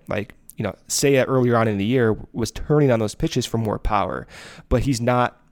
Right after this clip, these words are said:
missing pitches." That's what makes him so good. I think the next step for Seiya is to now take those pitches that he is getting those base hits off of and start turning on those balls more, hitting for more power.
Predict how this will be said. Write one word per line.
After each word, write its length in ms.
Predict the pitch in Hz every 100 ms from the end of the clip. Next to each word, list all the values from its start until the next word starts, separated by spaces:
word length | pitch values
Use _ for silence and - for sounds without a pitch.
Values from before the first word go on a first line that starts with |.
| -
missing 480 | 123 113 117 101 -
pitches." 480 | - 123 - 98 - -
That's 260 | 117 107
what 100 | 131
makes 240 | 117 117 -
him 80 | 110
so 300 | - 104 101
good. 360 | - 107 95 -
I 80 |
think 180 | 110 135
the 120 | 135
next 340 | 113 110 107 -
step 300 | - 120 113
for 160 | - 107
Seiya 500 | - 107 107 127 151 - - -
is 260 | 110 113 107
to 120 | 139
now 300 | 113 104 104 - -
take 260 | 131 135
those 200 | 131 123
pitches 340 | - 120 139 117
that 120 | 107
he 120 | 113
is 140 | 175
getting 320 | - 156 156 139
those 160 | 120
base 340 | 107 117 131 -
hits 160 | 113
off 300 | - 190 -
of 200 | 113 107 - - - -
and 80 | 143
start 200 | 131 120
turning 340 | - 143 139
on 160 | 123 117
those 160 | 107
balls 320 | 95 98 104 -
more, 220 | 101 104
hitting 240 | 117 123
for 120 | 113
more 220 | 113 104 98
power. 420 | - 110 -